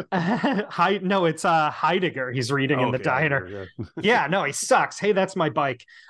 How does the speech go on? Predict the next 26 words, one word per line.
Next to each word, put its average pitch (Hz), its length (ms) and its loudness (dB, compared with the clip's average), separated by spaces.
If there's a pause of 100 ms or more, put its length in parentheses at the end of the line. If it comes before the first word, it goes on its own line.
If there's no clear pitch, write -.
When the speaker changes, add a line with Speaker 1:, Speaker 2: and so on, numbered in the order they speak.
(140)
Speaker 1:
Um, 196 480 0 (440)
yeah, 160 460 2 (220)
I, 180 200 0
I've 202 220 2
come 208 240 -2
around 147 640 0
on 143 240 2
him, 135 460 0
and, 143 560 0
and, 143 520 0
uh, 143 380 0
but 180 120 0
I 190 80 2
probably 214 440 0
like 165 240 2
him 156 160 0
less 156 240 0
than 175 140 0
Patricia 165 380 0
Arquette 151 360 0
and 143 300 -2
Michael 151 400 0
Keaton 151 260 -4
and 131 100 -4
Chris 143 200 0
Pine. 151 280 -2